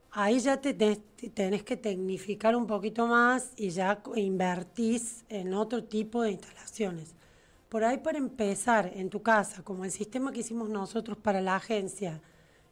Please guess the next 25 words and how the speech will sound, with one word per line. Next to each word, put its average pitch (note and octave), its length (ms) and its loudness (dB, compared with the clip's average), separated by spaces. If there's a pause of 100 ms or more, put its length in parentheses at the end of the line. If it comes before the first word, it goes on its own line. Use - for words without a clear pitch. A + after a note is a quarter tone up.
(100)
que G3 360 -4
lo G3 100 -2
hicimos A#3 440 0
con F#3+ 480 -2 (120)
cosas G#3 360 0
que G#3 140 -8
teníamos C4 840 0 (800)
y G#3 120 -2
muy A3+ 240 0
simple, C#4 760 -2 (560)
eh, G3 360 -2
eso B3 260 -2
sí, F3+ 400 -4 (140)
eso A3+ 240 -4
no G#3+ 100 -2
es G#3+ 60 -6
caro A#3+ 380 4
y - 20 -2
podés G#3 280 -4
utilizar G#3+ 760 -4
para G#3 200 -2
producir G#3 320 -2
en B3 120 -2
tu G3 120 -8
casa - 440 -4